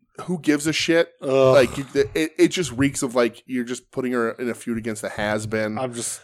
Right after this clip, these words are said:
Speaker 1: Uh,
Speaker 2: just who cares?
Speaker 1: and she kicked Kira Hogan out of the, out of the baddies, and I thought maybe that was gonna lead, like, they needed a new challenger, and Kieran Hogan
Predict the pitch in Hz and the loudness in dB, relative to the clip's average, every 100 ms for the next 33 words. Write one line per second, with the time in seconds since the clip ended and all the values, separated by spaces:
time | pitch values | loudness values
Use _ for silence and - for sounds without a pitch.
0 | _ 113 117 107 143 131 151 - - 117 | _ 2 4 2 -2 -4 -6 -6 -12 0
1 | 120 180 117 113 - 214 - - - 226 | 2 4 2 0 2 2 0 -14 -2 0
2 | 196 165 165 175 165 165 143 139 120 123 | 2 2 0 0 -2 -2 -4 -6 -4 -2
3 | 143 143 135 123 135 156 170 190 165 147 | -2 -2 -4 -2 0 2 0 -2 -2 -2
4 | 139 151 131 135 131 127 131 127 127 123 | 2 2 2 2 2 2 0 -2 -2 -2
5 | 123 117 98 120 120 120 120 117 - 120 | 0 -2 -2 -4 -2 -2 -4 -4 -2 0
6 | 123 120 120 113 - 117 120 113 113 | 0 0 -4 -6 -4 -2 0 0 -2